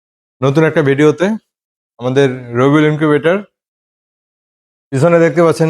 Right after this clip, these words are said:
কিছু ইনকিউবেটর আজকে আছে। আজকে তিনটে ইনকিউবেটর ডেলিভারি হবে। আজকে যাবে ইসরাফিল ভাইয়ের নওগাঁ কোয়েল খামারি, এবং কোয়েল খামারি সাগর ভাই কাপাসিয়া গাজীপুর, এবং টাইগার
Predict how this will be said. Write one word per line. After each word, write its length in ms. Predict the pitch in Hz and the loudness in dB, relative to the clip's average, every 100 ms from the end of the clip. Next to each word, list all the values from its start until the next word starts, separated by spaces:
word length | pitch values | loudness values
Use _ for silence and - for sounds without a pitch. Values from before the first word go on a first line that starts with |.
| 160 | -2
কিছু 160 | 160 147 156 | -4 -2 -2
ইনকিউবেটর 400 | 143 147 143 147 | -2 -4 -2 -2
আজকে 180 | 135 - 135 | -2 -2 -2
আছে। 180 | - 147 147 | -2 -2 -2
আজকে 180 | - 131 | -4 -8
তিনটে 200 | 151 147 156 | -4 0 0
ইনকিউবেটর 360 | 156 160 156 156 | 0 -2 0 0
ডেলিভারি 320 | 147 151 151 156 | 0 2 2 0
হবে। 220 | 147 156 196 _ _ _ _ _ _ _ _ _ _ - | -2 -4 -6 _ _ _ _ _ _ _ _ _ _ -8
আজকে 220 | 123 - 147 | -6 -2 0
যাবে 200 | 147 156 156 147 - - | 2 2 2 0 -6 -14
ইসরাফিল 380 | 131 165 147 160 143 | -8 -4 -2 -2 0
ভাইয়ের 240 | 147 151 143 - _ 123 | 0 0 -4 -14 _ -4
নওগাঁ 360 | 135 143 143 190 - _ _ _ _ - | -2 0 -2 -4 -12 _ _ _ _ -6
কোয়েল 180 | 139 147 | -2 -2
খামারি, 380 | 123 147 139 151 180 _ _ _ _ _ _ _ _ _ _ - | -2 -2 0 -2 -4 _ _ _ _ _ _ _ _ _ _ -6
এবং 340 | 113 127 131 131 135 123 | -2 0 0 -2 -6 -10
কোয়েল 260 | - 151 151 | -2 0 0
খামারি 460 | 143 147 151 151 156 151 147 _ _ | -2 -2 0 2 0 -2 -8 _ _
সাগর 340 | - 135 147 165 151 | -6 -2 0 0 0
ভাই 140 | 156 | 0
কাপাসিয়া 500 | 156 139 151 - 156 151 | 0 -2 -2 -2 -2 0
গাজীপুর, 480 | 135 131 147 160 180 _ _ _ _ _ _ _ _ _ - | -2 -2 -2 -2 -4 _ _ _ _ _ _ _ _ _ -4
এবং 140 | 127 131 | -4 -2
টাইগার 360 | - 151 151 170 | -2 0 0 0